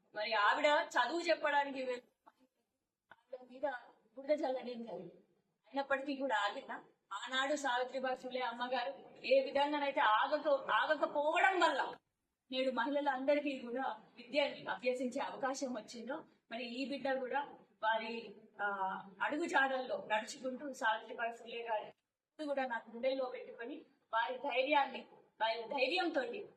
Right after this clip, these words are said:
మరి ముందుకు వెళ్తానని చెప్పి తెలియజేసుకుంటూ, మరి ఆర్ కృష్ణన్న గారికి, బీసీ సం-, బీసీ జేఏసీ సంఘానికి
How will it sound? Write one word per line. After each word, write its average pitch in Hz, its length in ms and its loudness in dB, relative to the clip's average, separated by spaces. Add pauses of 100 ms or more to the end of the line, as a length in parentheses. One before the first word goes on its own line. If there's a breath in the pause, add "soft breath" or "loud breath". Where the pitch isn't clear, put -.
(100)
మరి 214 120 -6
ముందుకు 254 340 -2
వెళ్తానని 240 560 -2
చెప్పి 214 320 -10
తెలియజేసుకుంటూ, 247 720 -4 (260)
మరి 311 120 -2
ఆర్ 233 220 0
కృష్ణన్న 240 540 -6
గారికి, 220 280 -2
బీసీ 233 300 -12
సం-, 214 340 -10
బీసీ 247 240 -8
జేఏసీ 226 400 -8
సంఘానికి 233 520 -6